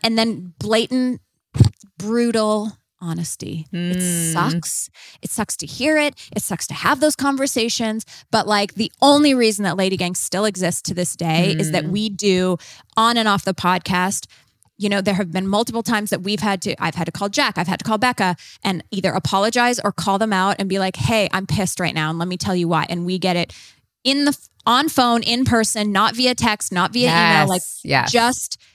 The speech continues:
Speaker 1: get it. And then it's over. And then we truly put it to bed. Like,
Speaker 2: Yeah.
Speaker 1: I don't think about things that went wrong in twenty seventeen in Lady Gang, where I was like, "Oh God, it was so shit." And, like, "You always do that." Like, we don't hold on to that.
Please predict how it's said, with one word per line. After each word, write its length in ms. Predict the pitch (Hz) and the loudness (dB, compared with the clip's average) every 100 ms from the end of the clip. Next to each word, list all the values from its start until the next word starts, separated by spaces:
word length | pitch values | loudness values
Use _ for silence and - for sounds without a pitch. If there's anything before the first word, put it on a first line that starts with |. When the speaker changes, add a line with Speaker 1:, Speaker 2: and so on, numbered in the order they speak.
| - 190 | -20 -6
Speaker 1:
get 220 | 226 233 | 0 2
it. 180 | 269 302 - | 2 0 -2
And 160 | 220 214 | 0 0
then 100 | 208 | 0
it's 120 | 202 - | 0 0
over. 320 | 208 - 117 - | 0 0 -4 -2
And 140 | 214 | 0
then 240 | 220 226 220 | 2 2 2
we 120 | 240 | 2
truly 400 | - 277 269 262 | 2 4 4 4
put 180 | 277 214 | 2 0
it 80 | 214 | 0
to 60 | |
bed. 400 | 190 120 - - - _ _ | -2 -2 -4 -10 -14 _ _
Like, 120 | 208 170 | 0 0
Speaker 2:
Yeah. 100 | - | 2
Speaker 1:
I 260 | 208 233 285 | 2 2 4
don't 320 | 247 247 196 | 4 4 2
think 240 | - 220 | -2 0
about 240 | 220 202 - | 2 2 0
things 500 | - 190 190 196 - - | -2 -2 -2 -6 -8 -4
that 140 | 208 185 | 0 0
went 160 | 202 | 0
wrong 180 | 180 185 | 0 0
in 60 | 170 | -2
twenty 240 | - 165 | -4 -4
seventeen 480 | 165 139 151 - - | -4 -4 -4 -4 -6
in 100 | 170 | -12
Lady 220 | - 110 | -14 -14
Gang, 280 | - 73 185 | -12 -12 -4
where 180 | 185 180 | 0 2
I 80 | 165 | 0
was 140 | 180 | -2
like, 100 | 180 - | -4 0
"Oh 160 | 240 | 0
God, 180 | 220 226 | 0 0
it 80 | 196 | -2
was 100 | 196 | -4
so 140 | 240 | -6
shit." 220 | 233 247 226 | -4 -4 -6
And, 100 | 202 | -6
like, 220 | - - | -8 -10
"You 200 | 214 349 | -2 0
always 480 | - 262 294 254 226 | 2 2 2 2 0
do 220 | 247 277 | 0 0
that." 220 | 220 180 - | 0 -2 -2
Like, 200 | 190 - - | -2 -4 -6
we 100 | 214 | 0
don't 160 | 254 262 | 2 2
hold 200 | 233 214 | 2 2
on 160 | 180 165 | 0 -2
to 100 | - | -4
that. 200 | 69 | -6